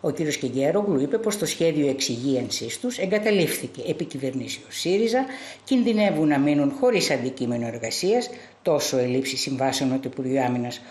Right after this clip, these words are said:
όσο και από πελάτες από το εξωτερικό, επειδή οι εργαζόμενοι με χαμηλούς μισθούς, μια βάρδια παραγωγής, χωρίς θεσμοθετημένο επίδομα αν θυγινής εργασίας και συλλογικές συμβάσεις, αντιμετωπίζουν μέχρι και πολιτικές διώξεις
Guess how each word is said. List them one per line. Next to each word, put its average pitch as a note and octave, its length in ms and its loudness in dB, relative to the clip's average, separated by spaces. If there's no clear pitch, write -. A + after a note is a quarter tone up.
όσο E3 260 2
και - 120 -4
από - 160 0
πελάτες - 600 0
από - 140 -18
το - 60 -12
εξωτερικό, A#2+ 680 -4
επειδή A3 300 0
οι C#4+ 120 4
εργαζόμενοι D#3+ 640 2
με F3+ 100 2
χαμηλούς C#3 460 0
μισθούς, E3 540 -2
μια A#3 320 4
βάρδια A#2 420 0
παραγωγής, A2 800 -2
χωρίς D3 360 0
θεσμοθετημένο D3+ 800 2
επίδομα C3+ 540 0
αν C3+ 160 4
θυγινής A#2+ 600 -2
εργασίας A#2 600 -4
και B2+ 140 -6
συλλογικές A#2+ 500 -6
συμβάσεις, B2 640 -2
αντιμετωπίζουν G3 800 2
μέχρι B3+ 400 2
και A3 160 0
πολιτικές C#3+ 580 0
διώξεις B2+ 560 -2